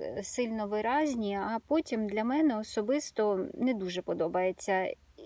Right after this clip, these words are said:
І ці гіркоти, вони зберігаються, і якщо ви приготуєте. Я одного разу приготувала піцу з бугилою, чесно кажучи, дуже її було неприємно їсти,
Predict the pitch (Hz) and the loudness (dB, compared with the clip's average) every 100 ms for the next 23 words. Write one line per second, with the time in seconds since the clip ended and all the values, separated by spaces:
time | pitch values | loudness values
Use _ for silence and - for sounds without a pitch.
0 | - _ 247 262 240 - 262 254 262 - | -20 _ -2 -2 -2 -4 0 0 0 0
1 | 349 240 233 269 262 214 226 233 277 269 | 0 0 0 2 0 0 0 2 0 0
2 | 233 - 220 202 - 240 233 - 262 247 | 0 2 2 2 0 -2 -2 -2 -2 -2
3 | - 240 254 - 196 185 - - - - | 0 0 0 0 2 2 0 -6 -8 -18
4 | - - - - 214 262 262 254 254 240 | -18 -18 -14 -4 2 4 2 0 0 2
5 | 262 311 294 247 226 233 226 226 247 262 | 4 6 4 0 0 0 0 0 2 4
6 | 254 - 233 220 - 208 196 196 196 208 | 2 -2 -4 -4 -4 0 0 -2 0 2
7 | 196 - 196 214 240 320 269 208 196 - | 2 0 2 2 4 2 4 2 0 -4
8 | - 240 262 254 247 311 269 - 233 214 | -6 -6 -2 -2 0 0 0 -2 0 0
9 | - 220 226 254 254 240 208 214 226 233 | 0 -4 -6 0 2 2 0 -2 0 2
10 | 240 226 226 220 202 196 196 254 - - | 0 0 0 0 0 -2 -4 -6 -6 -4
11 | 196 | -4